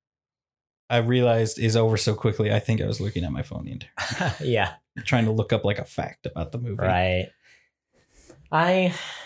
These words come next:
Speaker 2: yeah. I don't know. It's fine. I was gonna say, I don't know. I think my problem with the movie, just, like, the story arc isn't there.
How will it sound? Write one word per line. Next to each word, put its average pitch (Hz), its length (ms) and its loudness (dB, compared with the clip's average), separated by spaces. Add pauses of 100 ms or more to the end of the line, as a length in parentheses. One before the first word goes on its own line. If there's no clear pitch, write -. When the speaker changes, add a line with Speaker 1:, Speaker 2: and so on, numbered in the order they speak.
(280)
Speaker 2:
yeah. 90 340 -2 (440)
I 180 220 0
don't 170 100 -2
know. 165 380 -2 (520)
It's - 200 -12
fine. 117 540 -2 (180)
I 127 220 -4
was 127 200 -6
gonna 143 160 -6
say, 113 720 -2 (2250)
I 120 140 0
don't 87 100 -2
know. - 140 -12 (200)
I 113 60 -8
think 208 180 -6
my 151 100 -4
problem 143 300 -2
with 123 120 -4
the 107 60 -6
movie, 82 560 -4 (1500)
just, - 160 -6
like, 220 260 -6 (120)
the 110 80 0
story 107 420 0
arc 104 240 -2 (100)
isn't 85 400 -4
there. - 400 -12